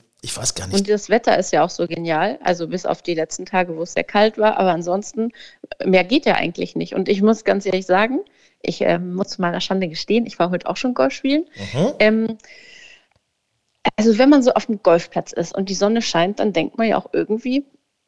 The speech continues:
Speaker 2: irgendwie ist ja gar nichts Schlimmes los, bis man dann irgendwie wieder ins normale Leben kommt und alle mit Maske sieht. So,
Speaker 1: Ja.
Speaker 2: wenn man auf, in,
Speaker 1: Ja.
Speaker 2: in, auf seinem Golfplatz unterwegs ist, ist man ja irgendwie so in einer anderen Welt unterwegs.
Speaker 1: Ja, aber es sind diese kleinen Schritte, die uns langsam in die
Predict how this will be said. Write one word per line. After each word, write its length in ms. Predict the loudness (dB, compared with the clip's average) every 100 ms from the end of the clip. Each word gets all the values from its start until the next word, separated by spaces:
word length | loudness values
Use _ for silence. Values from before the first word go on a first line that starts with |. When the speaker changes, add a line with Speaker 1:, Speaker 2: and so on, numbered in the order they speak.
| _
Speaker 2:
irgendwie 340 | -2 -2 -4
ist 140 | -2 0
ja 60 |
gar 180 | 2 2
nichts 220 | 0 -4
Schlimmes 360 | -2 0 0 2
los, 400 | 4 4 0 -12 -2
bis 200 | 0 2
man 160 | 2
dann 160 | 2 2
irgendwie 600 | 2 0 -2 0 0 0
wieder 320 | 2 4 4
ins 140 | 0 -2
normale 400 | 0 2 2 2
Leben 300 | 2 0 0
kommt 360 | 2 2 0
und 240 | -2 -2 0
alle 220 | 0 2
mit 160 | 0 0
Maske 420 | -2 -2 -6 -6
sieht. 300 | -6 -10 -14 _
So, 60 | 0
Speaker 1:
Ja. 60 | 2
Speaker 2:
wenn 100 | 2
man 100 | 0
auf, 180 | -2 -4
in, 300 | -4 0 0
Speaker 1:
Ja. 60 | 0
Speaker 2:
in, 400 | 0 0 -2 -4
auf 140 | -4
seinem 240 | 0 0 0
Golfplatz 440 | -2 0 -2 -2
unterwegs 500 | -2 -2 0 -2 -2
ist, 160 | -4 -4
ist 180 | -6 -2
man 140 | 0
ja 240 | 2 2
irgendwie 520 | 0 -4 -6 -4 0 0
so 200 | 2 0
in 140 | 2
einer 100 | -2
anderen 240 | 0 0
Welt 200 | 2 2
unterwegs. 600 | 0 -4 -6 -10 -16 -16 -2
Speaker 1:
Ja, 180 | 2 4
aber 120 | 4
es 60 | 4
sind 140 | 2
diese 160 | -2 -4
kleinen 440 | -4 0 0 0
Schritte, 340 | 0 0 0 -2
die 120 | -2
uns 200 | -4 0
langsam 500 | 4 4 6 4 4
in 80 | 0
die 260 | 0 0